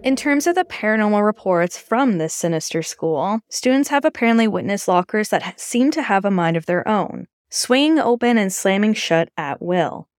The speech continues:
If that isn't distracting, there are also accounts of phantom footsteps being heard in an empty hallway or in a staircase. Students, staff, and even visitors have reportedly felt as though they're being watched or followed by an unseen force around the property.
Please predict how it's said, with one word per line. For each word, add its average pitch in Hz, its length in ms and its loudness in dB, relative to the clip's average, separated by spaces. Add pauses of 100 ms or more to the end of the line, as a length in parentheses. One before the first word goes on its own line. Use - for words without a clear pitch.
If 262 180 0
that 311 220 2
isn't 233 260 2
distracting, 180 640 -2
there 202 160 2
are - 80 -2
also 240 320 2
accounts 202 380 -2
of 196 140 -2
phantom 185 420 -2
footsteps - 680 -2
being 196 240 -4
heard 185 460 0
in 190 60 -2
an 175 120 0
empty 180 260 -4
hallway 269 580 2
or 202 440 0
in 196 140 0
a 185 60 -2
staircase. - 800 -4 (240)
Students, 302 720 0
staff, 196 440 2
and 233 140 2
even 262 340 2
visitors 208 560 0
have 202 240 0
reportedly 220 520 0
felt 196 420 0
as 202 220 -2
though 190 120 2
they're 190 180 0
being 180 300 0
watched 175 480 0
or 202 180 2
followed 196 560 0
by 175 160 0
an 180 160 -2
unseen 165 500 -4
force 170 380 -4
around 151 280 -8
the - 80 -8
property. - 600 -2